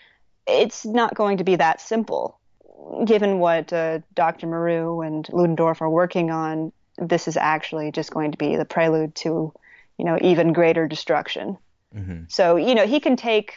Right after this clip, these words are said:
Speaker 1: Diana has this idea that it's, you know, it's this cackling, mustache twirly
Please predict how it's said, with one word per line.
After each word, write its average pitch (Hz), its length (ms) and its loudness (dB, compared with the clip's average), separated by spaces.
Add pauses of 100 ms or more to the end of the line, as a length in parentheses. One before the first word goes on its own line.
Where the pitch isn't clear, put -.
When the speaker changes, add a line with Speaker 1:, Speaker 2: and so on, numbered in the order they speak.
(120)
Speaker 1:
Diana 233 720 -2
has 214 180 -2
this 196 140 -8
idea 180 440 0
that 165 180 0
it's, - 320 -4
you 170 80 -4
know, 151 200 -6
it's - 280 -10
this - 280 -8
cackling, 160 680 -4 (640)
mustache 175 480 0
twirly 175 460 2